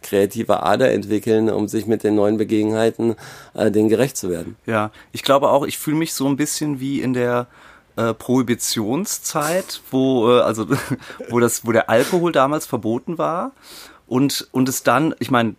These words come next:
Speaker 2: da rutscht es dann in die Illegalität ab, dass man diese Flüsterkneipen hatte und dann so verbotene Kneipen und
Speaker 1: Was sind
Speaker 2: sowas.
Speaker 1: denn Flüsterkneipen?
Speaker 2: Flüsterkneipe war, glaub ich, einfach eine, eine Kneipe, die offiziell geschlossen war, wo man aber hingehen konnte,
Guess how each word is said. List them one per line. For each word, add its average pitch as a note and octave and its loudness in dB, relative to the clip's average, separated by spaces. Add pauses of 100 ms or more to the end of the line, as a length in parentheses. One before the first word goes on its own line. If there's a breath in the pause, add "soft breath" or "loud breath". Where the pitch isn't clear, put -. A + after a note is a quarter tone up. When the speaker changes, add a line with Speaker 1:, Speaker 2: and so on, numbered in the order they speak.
Speaker 2:
da A#2 4
rutscht B2+ -4
es C3 -4
dann A#2 0
in G#2+ 0
die A2 -2
Illegalität A2+ 0
ab, C#3+ 0
dass - -6
man A2+ -2
diese G#2 0
Flüsterkneipen A2+ -2
hatte A2+ 0
und G2+ -2
dann G#2+ -2
so G2+ -4
verbotene G#2 -4
Kneipen A2 -6
und A#2+ 0
Speaker 1:
Was G#2+ 0
sind A2 0
Speaker 2:
sowas. B2 2
Speaker 1:
denn G2+ 0
Flüsterkneipen? G2+ -6
Speaker 2:
Flüsterkneipe C#3 0
war, B2+ 4
glaub A#2+ 4
ich, - -6
einfach B2+ 0
eine, A#2 2
eine A2 0
Kneipe, A2+ 0
die A2+ 0
offiziell A2+ 0
geschlossen G#2+ -2
war, A2 4
wo G#2+ 0
man G#2 0
aber G2 2
hingehen G#2 -2
konnte, G#2 -2